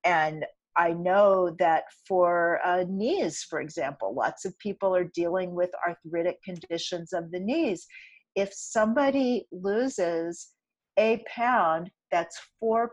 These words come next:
pounds off the, the knees. If they lose five pounds, that's, like, twenty pounds less weight on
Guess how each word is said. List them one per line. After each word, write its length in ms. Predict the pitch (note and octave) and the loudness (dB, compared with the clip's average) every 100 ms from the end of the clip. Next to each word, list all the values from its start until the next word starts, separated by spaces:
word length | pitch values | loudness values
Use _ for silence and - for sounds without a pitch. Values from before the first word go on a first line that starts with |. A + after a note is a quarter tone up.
| - | -6
pounds 600 | A3 G3 F#3 F3+ F#3 - - | -2 0 0 -4 -12 -10 0
off 340 | D#3+ D3 - _ _ _ E3 | 2 2 -6 _ _ _ -10
the, 260 | E3+ F3 - | -6 -6 -6
the 100 | F#3+ | -6
knees. 560 | G3+ G4+ C#4 - - - - E3 D3+ - | -2 0 0 -4 -12 -18 -20 -20 -12 -4
If 220 | G#3+ - | -4 0
they 160 | G#3 | 2
lose 380 | G#3+ G#3 G3+ G3 | 2 4 2 0
five 420 | - A#3+ C#4+ D4+ | 0 4 4 2
pounds, 540 | - A#3 F3 E3 F#3+ - | -2 0 0 0 -4 -2
that's, 300 | G3+ G3+ - | -2 -2 -2
like, 180 | F#3+ F3+ - - | -2 -2 -8 -10
twenty 320 | G#3+ G#3+ A#3+ A#3+ | 0 0 0 -4
pounds 520 | A3 F#3 F#3 F3 F#3 - | -6 -4 -4 -4 -6 -6
less 460 | F3 F3 G3 - - | 0 0 0 -12 -4
weight 460 | E3+ E3+ D#3 F3+ - - _ _ - | 2 2 2 0 -4 -20 _ _ 2
on 440 | E3+ F3 F3 F3+ | 2 2 0 -6